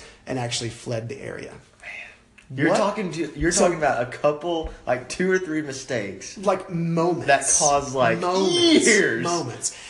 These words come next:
Speaker 1: And certainly there, there was already military buildup with, you know,
Speaker 2: Right.
Speaker 1: the, the Prussian army and the German, all that kind of stuff was still happening. So maybe something would have still exploded eventually. But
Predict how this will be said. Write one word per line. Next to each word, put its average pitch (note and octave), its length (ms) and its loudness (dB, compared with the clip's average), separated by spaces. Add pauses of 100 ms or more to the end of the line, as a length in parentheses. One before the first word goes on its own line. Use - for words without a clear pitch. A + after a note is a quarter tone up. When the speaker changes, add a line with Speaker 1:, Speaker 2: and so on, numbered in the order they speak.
(140)
Speaker 1:
And E3 400 -2
certainly A3+ 720 -2
there, G#3 260 -2
there G#3+ 180 0
was G3 140 0
already F3 400 0
military E3 520 -2
buildup C#3+ 640 -4
with, C3+ 360 -8
you C#3 80 -6
know, C3+ 100 -4
Speaker 2:
Right. A2 240 2
Speaker 1:
the, A#2+ 300 -6 (140)
the A#2+ 100 -4
Prussian C3 400 -6
army B2 360 -4
and B2 80 -2
the A#2+ 60 -4
German, B2+ 200 -6
all E3+ 160 2
that E3 80 0
kind C#3+ 100 -6
of B2 80 -4
stuff C3+ 140 -6
was D#3 100 -2
still D#3 160 2
happening. C3 300 -2
So A#2+ 180 0 (260)
maybe G3+ 220 6
something G#3+ 320 0
would D#3 80 2
have C3+ 80 0
still D3 220 0
exploded A#2+ 440 -2
eventually. A#2 480 -2 (400)
But C3 300 0